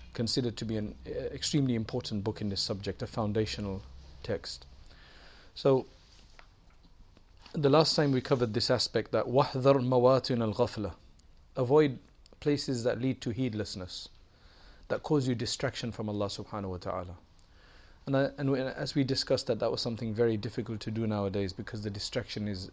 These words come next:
in our very hands. You don't even have to go anywhere to be distracted. You can be distracted alone with your phone. <clears throat> Then he talked about ضراوة الشهوة, which is the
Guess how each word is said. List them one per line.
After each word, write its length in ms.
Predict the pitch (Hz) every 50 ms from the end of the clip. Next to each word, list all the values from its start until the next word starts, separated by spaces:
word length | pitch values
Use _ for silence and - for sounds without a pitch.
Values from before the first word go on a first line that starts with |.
| - -
in 140 | - 123 117
our 180 | 110 104 104 98
very 260 | 98 107 107 104 92
hands. 480 | 90 104 104 95 87 82 - - - -
You 80 | -
don't 160 | 113 113 113 113
even 160 | 110 113 113
have 180 | 107 107 -
to 80 | - 113
go 300 | 104 - 110 104 101 - -
anywhere 320 | 107 104 98 95 92 90 87
to 80 | - 104
be 160 | 95 104 98
distracted. 640 | 92 90 - - - 101 - - - 92 85 - - - - - - - - - - - - - - - - - -
You 80 | 131 123
can 160 | - 139 127
be 80 | 123
distracted 640 | 117 107 117 - - - - 127 - - - 117 107
alone 480 | 110 107 110 113 110 104 98 98 92 - - - -
with 120 | 101 98
your 140 | 107 104 95
phone. 320 | - 120 110 104 101 95 - - - - - - -
<clears throat> 280 | - - - - - -
Then 460 | 185 175 165 131 113 113 127 147 160
he 100 | 175 170
talked 300 | - - 170 151 - -
about 480 | 139 127 131 123 117 - - - - - - - - - - - - - - - - - - - - - - - - - - - - - - - - - - - - - 127
ضراوة 500 | 123 131 131 127 139 147 151 139 135 135
الشهوة, 560 | 135 123 - - - 117 95 104 101 92 87 - - - - - - - - - - - - - -
which 180 | - 120 - 139
is 140 | 127 113 107
the 160 | 117 120